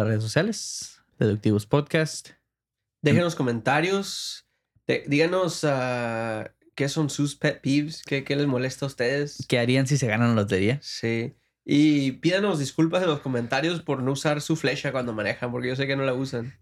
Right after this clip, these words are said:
Speaker 1: Sí.
Speaker 2: Si viven aquí, no la usan.
Speaker 1: O si nuestras quejas te afectaron escuchando este podcast y dijiste, "Ah, ¿por qué se quejan de mí?", pues dinos también.
Speaker 2: Sí.
Speaker 1: Méntanos la madre.
Speaker 2: Sí. No,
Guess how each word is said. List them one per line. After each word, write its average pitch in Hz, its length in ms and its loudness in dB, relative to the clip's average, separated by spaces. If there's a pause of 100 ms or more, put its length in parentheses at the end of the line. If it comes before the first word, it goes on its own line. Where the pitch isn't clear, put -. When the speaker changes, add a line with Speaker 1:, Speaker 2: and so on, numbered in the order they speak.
Speaker 1:
Sí. 104 480 2
Speaker 2:
Si - 140 0
viven 180 220 4
aquí, 196 640 0
no 143 100 2
la 143 160 2
usan. 127 340 -2 (280)
Speaker 1:
O 120 140 6
si 120 920 2 (420)
nuestras 120 480 2
quejas 135 480 0
te 139 120 0
afectaron 131 760 2
escuchando 131 400 2
este 135 140 2
podcast 135 240 2
y - 20 4
dijiste, 123 240 2
"Ah, 156 300 2
¿por 123 100 -4
qué 151 60 4
se 156 100 2
quejan 160 240 2
de 135 80 4
mí?", 165 260 4
pues - 380 -4
dinos 131 280 4
también. 107 240 0
Speaker 2:
Sí. 120 460 -6
Speaker 1:
Méntanos 123 440 2
la 110 100 2
madre. 135 320 0 (160)
Speaker 2:
Sí. 127 420 0
No, 175 280 4